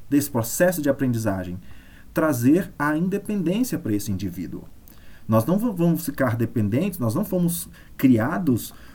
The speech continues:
com o, o costume, com a tendência a ficar dependentes, né, das pessoas à nossa volta a vida toda. É normal, espera-se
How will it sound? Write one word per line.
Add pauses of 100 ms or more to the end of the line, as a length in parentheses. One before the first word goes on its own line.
(180)
com (120)
o,
o
costume,
com
a
tendência
a
ficar
dependentes, (120)
né,
das
pessoas
à
nossa
volta
a
vida
toda. (480)
É
normal, (240)
espera-se